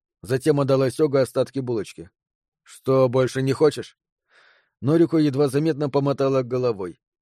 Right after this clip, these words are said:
Даже это движение, казалось, потребовало от неё огромных усилий. Сёга явно хотел, чтобы Норико поела ещё,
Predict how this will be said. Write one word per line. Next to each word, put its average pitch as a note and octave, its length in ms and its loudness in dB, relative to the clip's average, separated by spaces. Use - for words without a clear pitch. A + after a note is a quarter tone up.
Даже A#2 280 -2
это C3 140 -2
движение, B2 500 -2
казалось, A2+ 440 -6
потребовало B2+ 560 0
от G2+ 60 -4
неё B2 200 0
огромных A#2+ 440 -4
усилий. F#2 460 -14
Сёга D3 340 0
явно C#3 360 0
хотел, A2+ 340 -4
чтобы A2 260 -6
Норико B2 380 -2
поела A#2+ 360 0
ещё, A#2+ 420 -2